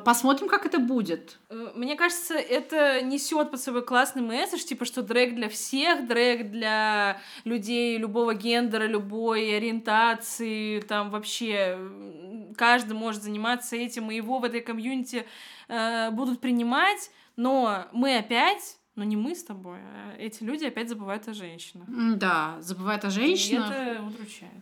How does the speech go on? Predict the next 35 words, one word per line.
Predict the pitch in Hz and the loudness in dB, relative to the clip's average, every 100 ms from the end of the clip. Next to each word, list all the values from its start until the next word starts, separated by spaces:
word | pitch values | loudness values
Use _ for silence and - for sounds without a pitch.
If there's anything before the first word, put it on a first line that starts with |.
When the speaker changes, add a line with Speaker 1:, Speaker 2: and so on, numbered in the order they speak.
| - | -8
Speaker 1:
Это, | 226 226 190 - | -4 -4 -6 0
и | 196 | 2
это | 233 262 | 2 2
очень | 220 233 - | 0 -2 -6
плохо, | 160 151 - - - | -10 -10 -12 -20 -14
ребят. | 165 151 165 - | -12 -12 -14 -14
Давайте | 175 214 269 269 | -4 0 0 0
немножечко | 196 185 208 240 - 196 | -2 0 0 -2 -4 -8
будем | 185 202 196 | -8 -4 -2
выравнивать | 185 180 156 143 139 | -2 -2 -2 -6 -8
как-то | - - - | -14 -12 -6
Speaker 2:
Даже | 196 185 | -2 0
Speaker 1:
ситуацию. | 190 | -2
Speaker 2:
хуже, | - 202 208 | -4 -4 -2
чем | 208 175 | -4 -6
последний | 180 - 180 190 | -8 -8 -8 -8
сезон | - 185 180 185 | -10 -10 -8 -8
L | 190 | -10
Word. | 190 180 175 185 _ _ _ _ _ _ | -12 -12 -12 -14 _ _ _ _ _ _
Так. | - 160 | -14 -12
Speaker 1:
Ещё | 151 - - 175 254 | -8 -8 -6 -2 -4
хуже? | 262 190 151 - | -4 -10 -12 -12
Speaker 2:
Да, | 190 185 | -8 -6
даже | 185 180 180 | -2 -2 -2
настолько. | 180 190 - 196 175 175 - 190 190 _ _ _ _ | -4 -6 -6 -6 -6 -10 -16 -18 -18 _ _ _ _
Speaker 1:
Пипец. | 165 - 160 156 - _ _ _ | -20 -20 -20 -20 -20 _ _ _
Speaker 2:
Мгм. | 202 220 208 190 202 - _ - | -12 -10 -12 -12 -16 -20 _ -8
Итак, | 240 247 185 - | -2 0 0 -4
вторая | 226 220 240 | -6 -4 -4
новость. | 269 277 196 - - _ | -4 -8 -12 -18 -20 _
Мне | 202 254 339 | -6 -2 0
кажется, | 392 - 320 | 0 0 0
ты | 302 | 0
видела, | 247 254 180 175 175 | 2 0 -2 -6 -6
наверное, | 175 170 165 170 180 180 | -8 -10 -12 -14 -20 -20